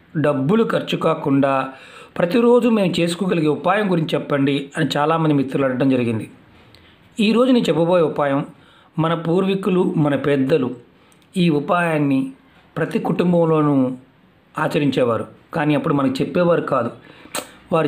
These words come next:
చేస్తూ ఉన్నప్పుడు మనం అనుకునేవారు, "ఏంటి వీళ్ళు ఇలా చేస్తున్నారు?" అనుకునేవారు. కానీ దాంట్లో సైంటిఫిక్ రీజన్తో పాటు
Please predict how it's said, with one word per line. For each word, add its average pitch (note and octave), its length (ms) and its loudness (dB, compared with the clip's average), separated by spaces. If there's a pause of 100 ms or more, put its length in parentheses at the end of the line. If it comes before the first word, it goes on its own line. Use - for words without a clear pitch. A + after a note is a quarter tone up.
(100)
చేస్తూ A3+ 300 0
ఉన్నప్పుడు G3 260 2
మనం F3 140 0
అనుకునేవారు, D#3+ 400 0
"ఏంటి A#2+ 340 -2
వీళ్ళు C4 180 4
ఇలా F#3+ 80 2
చేస్తున్నారు?" E3+ 640 0
అనుకునేవారు. E3 520 0 (420)
కానీ C#3 380 -2 (460)
దాంట్లో E3 760 0 (100)
సైంటిఫిక్ F#3 580 -2
రీజన్తో D3+ 440 0
పాటు B2 380 -2